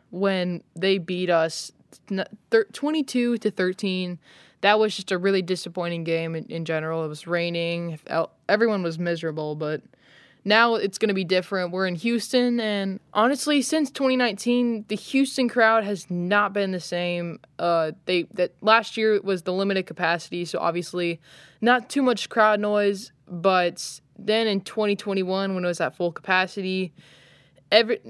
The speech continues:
I mean, the Texans were not that good this year, so obviously everyone doesn't, just lost, loses their energy, but I think there's gonna be a lot of Titans fans there, so there will be some energy, just not from the team wearing the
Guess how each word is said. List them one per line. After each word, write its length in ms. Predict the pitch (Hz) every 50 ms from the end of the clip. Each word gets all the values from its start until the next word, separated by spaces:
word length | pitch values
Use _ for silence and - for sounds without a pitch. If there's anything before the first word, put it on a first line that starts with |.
| - _ -
I 60 | 202
mean, 260 | 214 220 220 214 196
the 80 | 196 202
Texans 500 | - 240 240 233 - 226 220 208 185 180
were 240 | 190 190 180 165 - _ _ _ _ -
not 260 | - 175 190 202 202 -
that 240 | 202 180 165 165
good 220 | - 185 175 170 160
this 200 | 156 151 - -
year, 200 | 160 160 160 160
so 280 | - - 170 165 160 -
obviously 520 | - 160 165 165 170 170 - - 175 165 131
everyone 500 | 147 170 170 175 170 170 160 160 160 156
doesn't, 440 | - 175 175 160 170 175 160 - - _ _ - -
just 260 | 175 175 165 - -
lost, 360 | - 175 170 170 170 165 - -
loses 320 | 196 214 208 180 190 180 165
their 140 | 170 160 -
energy, 460 | 180 196 190 180 165 160 160 156 165
but 260 | 156 165 160 139 - _
I 120 | - _ _ _ _
think 160 | - 214 220 220
there's 160 | 220 208 -
gonna 160 | - 202 196
be 60 | 190
a 60 | 185 185
lot 140 | 185 185 170
of 40 |
Titans 360 | - - 190 190 190 208 202 -
fans 260 | - 226 226 226 208
there, 320 | 220 240 240 254 269 262 -
so 460 | - - 214 196 185 180 180 170 - _ _ _ _ _
there 120 | - 196 208
will 160 | 233 269 285
be 120 | 247 262
some 200 | 240 - 262 233
energy, 380 | 208 196 196 196 190 - 214 208
just 180 | 175 175 170 -
not 240 | 190 190 185 185 -
from 180 | 196 190 180 170
the 200 | 180 170 170 165 -
team 420 | - 226 208 190 185 180 180 175 - -
wearing 600 | - 175 180 180 180 180 180 175 170 170 170 160
the 400 | 160 175 175 170 165 160 - -